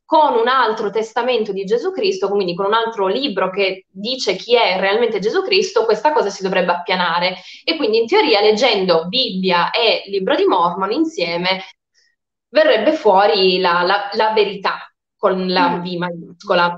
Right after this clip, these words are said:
Speaker 1: <clears throat>
Speaker 2: Quindi non
Speaker 1: E
Speaker 2: ci sono mai contraddizioni, oppure ci sono comunque degli aggiornamenti sul libro di Mormon rispetto alla Bibbia?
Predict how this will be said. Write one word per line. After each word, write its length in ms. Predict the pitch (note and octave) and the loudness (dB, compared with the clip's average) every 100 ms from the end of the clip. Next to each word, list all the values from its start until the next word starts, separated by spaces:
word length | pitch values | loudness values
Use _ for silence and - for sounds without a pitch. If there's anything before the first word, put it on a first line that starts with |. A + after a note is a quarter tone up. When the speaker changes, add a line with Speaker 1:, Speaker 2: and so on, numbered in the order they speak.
| - | -4
Speaker 1:
<clears throat> 0 | |
Speaker 2:
Quindi 1400 | D#4+ C#4+ A#3+ - _ _ _ _ _ - G#3+ G3+ G3 G3 | 0 0 0 -6 _ _ _ _ _ 2 4 6 6 6
non 100 | G3 | 4
Speaker 1:
E 100 | G3 | 2
Speaker 2:
ci 40 | C4 | -4
sono 280 | C4+ C4 B3+ | -10 -10 -6
mai 240 | C#4+ C#4+ | -4 -4
contraddizioni, 880 | B3+ A#3 A#3+ G3+ A#3 - C#4 C4 A3 | -6 -8 -10 -12 -14 -12 -10 -8 -8
oppure 300 | G#3+ C4 - | -10 -10 -10
ci 120 | A#3 | -10
sono 200 | A#3+ A3+ | -14 -12
comunque 280 | A3+ A#3 A3 | -12 -12 -10
degli 200 | G3+ G3+ | -10 -8
aggiornamenti 760 | G3 F#3 G3+ G3+ G3+ F#3+ F#3 | -10 -10 -10 -8 -6 -8 -8
sul 140 | F#3 F#3+ | -12 -12
libro 260 | F3 D#3+ E3+ | -12 -14 -12
di 100 | F#3 | -8
Mormon 440 | G3 F#3+ F3+ E3+ | -8 -8 -10 -10
rispetto 360 | E3+ F3 F3+ F#3 | -12 -14 -16 -14
alla 120 | F3+ | -14
Bibbia? 380 | E3 F3+ D3+ E3 | -10 -12 -10 -14